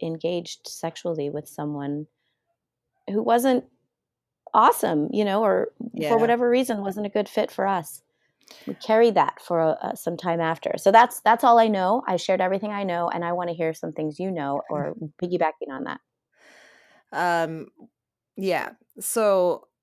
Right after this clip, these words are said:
Speaker 2: we receive energy into our bodies, and then we cr-, we transmute it, and then that's what we create from. And so the male body is a little different. It tends to, like,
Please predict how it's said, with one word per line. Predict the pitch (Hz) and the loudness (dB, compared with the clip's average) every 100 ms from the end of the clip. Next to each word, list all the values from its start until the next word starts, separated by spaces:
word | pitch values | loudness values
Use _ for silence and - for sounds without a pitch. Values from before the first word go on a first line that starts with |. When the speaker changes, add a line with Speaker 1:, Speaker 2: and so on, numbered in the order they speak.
| _ - | _ -10
Speaker 2:
we | 180 226 240 | -4 -2 0
receive | 226 196 - - 196 202 208 | 0 0 -2 -6 -4 -4 -4
energy | 180 175 180 170 113 | -4 -4 -4 -4 -4
into | 127 156 170 | -4 -6 -4
our | 170 | -2
bodies, | 185 139 127 110 147 - - - _ _ _ _ _ _ | -2 -2 -4 -6 -10 -12 -16 -18 _ _ _ _ _ _
and | 170 165 | -6 -2
then | 156 147 | -2 -2
we | 147 | -4
cr-, | - - - - 147 | -6 -14 -18 -18 -10
we | 170 160 151 156 151 - _ | -4 -2 -2 -2 -2 -6 _
transmute | - 180 160 170 180 196 | -6 -4 -4 -2 0 0
it, | 214 208 - | 0 -2 -4
and | 165 | -4
then | 151 151 | -2 -2
that's | 160 160 - - - _ _ - | -4 -4 -8 -12 -14 _ _ -10
what | 170 - | -6 -4
we | 160 | -4
create | 160 151 113 - - | -6 -6 -6 -8 -6
from. | 143 110 90 143 _ _ _ - - | -6 -6 -10 -18 _ _ _ -20 -10
And | 151 165 | -6 -6
so | - 160 | -2 0
the | 147 | 0
male | 156 170 180 | -2 0 0
body | 170 160 | 0 -2
is | 160 | -2
a | |
little | 156 | -2
different. | 151 165 156 139 - | -2 -4 -2 -4 -4
It | 139 - | -6 -6
tends | 165 156 151 - | -6 -6 -8 -8
to, | 170 151 147 147 | -6 -4 -2 -2
like, | 151 139 131 - | -2 -2 -4 -10